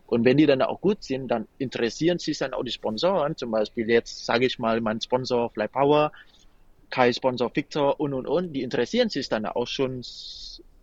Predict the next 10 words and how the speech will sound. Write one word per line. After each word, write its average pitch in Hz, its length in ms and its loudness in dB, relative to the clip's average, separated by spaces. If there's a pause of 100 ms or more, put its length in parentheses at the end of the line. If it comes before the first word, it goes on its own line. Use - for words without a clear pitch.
(260)
daf-, - 440 -6
dafür, 135 500 -2 (1000)
dass - 320 -2
die 151 140 4
dann 143 160 4
auch 135 260 -2
so 135 140 -2
manche 147 460 -4
auch 143 160 -8
schon 127 420 -8